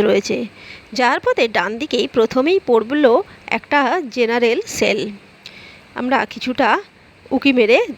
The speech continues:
দেখে নিলাম জেনারেল সেল, সেরম কিছু নেই ফাঁকায়। এরপর আমরা এগিয়ে চললাম নেতাজি সেলের দিকে। এখানে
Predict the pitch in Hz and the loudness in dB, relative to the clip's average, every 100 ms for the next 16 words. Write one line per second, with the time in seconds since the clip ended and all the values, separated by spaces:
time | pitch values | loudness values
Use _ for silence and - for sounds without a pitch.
0 | - 220 240 220 226 247 392 233 220 214 | 0 0 2 0 2 0 0 0 0 0
1 | 214 226 233 202 220 - - - - - | -4 -6 -8 -8 -10 -16 -20 -20 -20 -20
2 | - - 427 440 359 302 - 262 311 - | -14 -2 4 4 2 -2 -2 0 0 -4
3 | - 254 233 240 440 - - - - - | -4 -4 0 0 0 -6 -20 -20 -20 -20
4 | - - - - - - - - 339 381 | -20 -20 -20 -20 -20 -20 -20 -4 0 2
5 | 254 226 233 226 208 233 220 226 330 494 | 0 0 0 0 0 0 2 2 2 0
6 | 247 240 233 220 226 226 220 349 - 208 | 0 0 0 -2 -4 -4 -2 -2 -2 -2
7 | 196 185 208 - - - - - - - | 0 0 -2 -8 -20 -20 -20 -20 -20 -20
8 | - - - - - - - - - - | -20 -20 -20 -20 -20 -20 -18 -18 -20 -20
9 | - - - - - - - - - - | -20 -20 -20 -20 -20 -20 -20 -20 -20 -20
10 | - - - 330 427 | -20 -6 -2 2 2